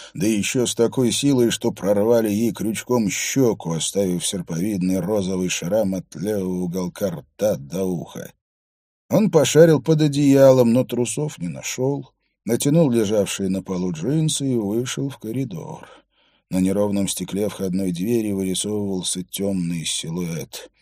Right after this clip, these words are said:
Это Ракель. Она вернулась. Точно так же он думал, когда в дверь позвонили в прошлый раз. Но тогда это оказался сотрудник энергетической компании Хавсрюнстрем.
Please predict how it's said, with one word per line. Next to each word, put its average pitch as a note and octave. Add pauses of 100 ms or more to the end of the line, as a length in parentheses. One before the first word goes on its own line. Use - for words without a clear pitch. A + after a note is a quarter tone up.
(200)
Это -
Ракель. - (500)
Она F#2+
вернулась. G2 (360)
Точно C#3+
так C3+
же A2
он G#2
думал, A2+
когда G2+
в F#2
дверь G2+
позвонили F2+
в -
прошлый -
раз. B2 (640)
Но F#3
тогда F#3
это F3
оказался C#3
сотрудник B2+
энергетической A2
компании A2
Хавсрюнстрем. F#2+